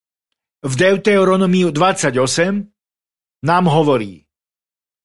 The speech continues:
"Tu sú požehnania, tu sú kliatby. Ak budete zachovávať jeho prikázania,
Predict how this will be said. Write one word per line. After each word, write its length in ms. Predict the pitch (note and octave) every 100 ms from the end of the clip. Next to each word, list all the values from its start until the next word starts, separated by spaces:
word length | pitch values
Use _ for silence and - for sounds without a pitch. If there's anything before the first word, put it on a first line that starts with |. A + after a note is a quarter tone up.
| _
"Tu 120 | F#3
sú 240 | F#3+ E3+ C3
požehnania, 880 | D#3+ D#3+ F#3 E3 F3 F#3 G3 F#3+ - _ _ _ _ _ _ _ -
tu 160 | F#3
sú 300 | F#3 A3+ G3
kliatby. 720 | - D#3+ E3+ E3 C3+ A2+ F2+ _ _ _ _ _ _ _ _ _ -
Ak 160 | E3+ F3
budete 400 | F#3 G3+ G3 E3+
zachovávať 640 | A#3+ A3+ G#3+ F#3 D#3 D3+
jeho 180 | D#3+ C#3
prikázania, 920 | C3 F3+ E3+ G3+ E3 F3+ F3+ F#3+ F3+